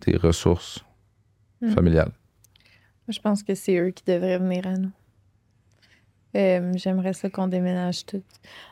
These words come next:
Speaker 2: à Bromont. Tout le monde.
Speaker 1: C'est fou, je parlais de ça avec ma mère hier.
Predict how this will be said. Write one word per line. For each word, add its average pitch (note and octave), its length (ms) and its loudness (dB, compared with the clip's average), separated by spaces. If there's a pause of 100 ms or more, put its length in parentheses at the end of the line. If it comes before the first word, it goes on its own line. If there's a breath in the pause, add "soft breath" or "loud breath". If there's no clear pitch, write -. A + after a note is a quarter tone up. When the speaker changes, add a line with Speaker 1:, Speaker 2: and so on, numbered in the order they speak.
Speaker 2:
à G3+ 140 4
Bromont. G3 680 2 (680)
Tout A#3 160 6
le G#3 80 8
monde. F3+ 320 4
Speaker 1:
C'est E2+ 80 2
fou, G#2+ 120 4
je G2+ 80 2
parlais F2+ 200 6
de F2 40 6
ça F#2+ 120 4
avec G2 100 4
ma D#2+ 100 4
mère E2+ 320 4
hier. E2 120 -2